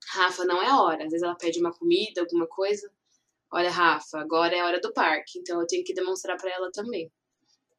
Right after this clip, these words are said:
O da tarde já fala, inclusive ele fala, "Ana, Ana, Ana", o tempo todo, meu nome é muito fácil. Ele não é totalmente verbal, né? Mas ele é um verbal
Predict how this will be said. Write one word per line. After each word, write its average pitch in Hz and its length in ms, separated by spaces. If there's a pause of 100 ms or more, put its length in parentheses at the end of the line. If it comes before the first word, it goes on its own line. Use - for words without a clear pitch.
O 190 100
da 190 160
tarde 170 400
já 175 180
fala, 214 600 (180)
inclusive 175 440
ele 170 140
fala, 170 200
"Ana, 226 340 (200)
Ana, 208 140 (140)
Ana", 240 180
o - 120
tempo 190 280
todo, 220 260
meu 185 100
nome 175 280
é 160 160 (320)
muito 180 220
fácil. - 440 (500)
Ele 180 160
não 202 160
é 269 280 (140)
totalmente 240 720
verbal, 190 540
né? 170 100 (180)
Mas 170 140
ele 180 120
é 185 120
um 185 60
verbal 190 520